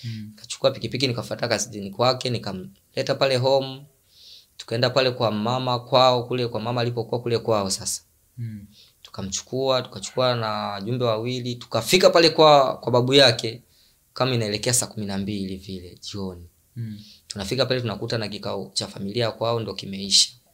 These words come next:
Speaker 2: Na maana familia nzima kabisa ya kwao na mwanamke ilikuwa imekaa pale, walikuwa na kikao chao.
Speaker 1: Mm.
Speaker 2: Tulivyofika pale kwanza babu yake alifoka, akasema, "Yani nyie mnadharau sana.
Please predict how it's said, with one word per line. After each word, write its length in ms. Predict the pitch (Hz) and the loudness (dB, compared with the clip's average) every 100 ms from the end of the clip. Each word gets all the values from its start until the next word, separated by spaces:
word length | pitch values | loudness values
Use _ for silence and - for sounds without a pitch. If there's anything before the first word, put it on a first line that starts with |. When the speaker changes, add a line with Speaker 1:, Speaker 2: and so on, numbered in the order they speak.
| - | -16
Speaker 2:
Na 80 | 107 | -8
maana 160 | 113 | -6
familia 420 | 117 107 107 110 | -6 -8 -4 -4
nzima 260 | 107 110 104 | -4 -4 -6
kabisa 360 | 104 107 110 113 | -8 -8 -6 -6
ya 100 | 101 | -8
kwao 180 | 98 107 | -8 -8
na 100 | 104 | -8
mwanamke 500 | 101 104 104 110 120 _ - - _ | -10 -10 -12 -14 -16 _ -20 -20 _
ilikuwa 300 | 110 101 98 107 | -12 -12 -8 -8
imekaa 220 | 104 107 | -6 -8
pale, 400 | 101 110 104 98 | -6 -6 -6 -6
walikuwa 280 | 98 95 107 | -8 -8 -10
na 80 | 98 | -10
kikao 320 | - - 98 | -12 -10 -2
chao. 420 | - 101 98 92 - _ _ _ _ _ | -2 -2 -4 -8 -16 _ _ _ _ _
Speaker 1:
Mm. 120 | 117 110 107 - | -8 -8 -10 -14
Speaker 2:
Tulivyofika 520 | - 104 104 143 135 | -12 -8 -6 -2 -2
pale 220 | 127 127 | 0 0
kwanza 240 | 123 123 117 | 0 0 0
babu 200 | 104 104 | -2 -4
yake 200 | 117 107 | -4 -6
alifoka, 460 | 101 98 117 113 | -8 -6 -6 -6
akasema, 360 | - 107 113 113 | -10 -8 -4 -4
"Yani 180 | 113 107 | -4 -4
nyie 220 | 110 113 | -4 -6
mnadharau 580 | 104 101 95 98 113 117 | -6 -12 -10 -2 0 2
sana. 640 | - 113 110 110 107 101 | 0 0 -2 -4 -8 -12